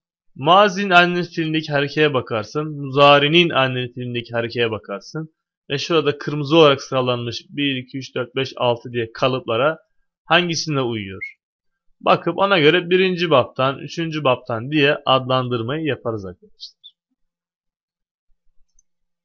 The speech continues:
Buna göre seime yes'emu fa'ile yef'alu yani dördüncü bab olmuş olur. Burada zor bir şey yoktu.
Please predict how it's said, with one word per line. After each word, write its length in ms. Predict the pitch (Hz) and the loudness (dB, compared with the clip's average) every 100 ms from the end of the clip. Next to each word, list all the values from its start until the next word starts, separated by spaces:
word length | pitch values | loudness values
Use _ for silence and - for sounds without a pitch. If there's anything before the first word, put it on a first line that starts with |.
| _ _ _ _ | _ _ _ _
Buna 260 | - - 190 | -12 -4 4
göre 420 | 180 170 151 127 | 6 8 8 6
seime 600 | - - - 180 185 175 147 | -2 -8 0 0 2 0 2
yes'emu 760 | 170 180 - 139 139 175 196 | 2 2 0 -2 -2 -2 -4
fa'ile 580 | 190 - 151 160 196 160 | -4 2 4 4 4 2
yef'alu 760 | 165 175 175 175 180 170 131 | 4 2 0 0 2 2 0
yani 320 | 156 113 135 | 0 -2 -2
dördüncü 420 | 156 170 180 185 160 | -2 -2 -4 -8 -2
bab 200 | 123 - | -2 -4
olmuş 300 | 101 - 127 | -20 -20 -20
olur. 240 | 123 - _ _ _ _ _ _ _ _ | -20 -20 _ _ _ _ _ _ _ _
Burada 320 | 135 131 135 | -14 -6 -4
zor 320 | 123 135 135 110 | -2 -2 -2 -4
bir 80 | |
şey 280 | 101 147 160 | -8 -4 -2
yoktu. 360 | 180 135 - | -2 -4 -6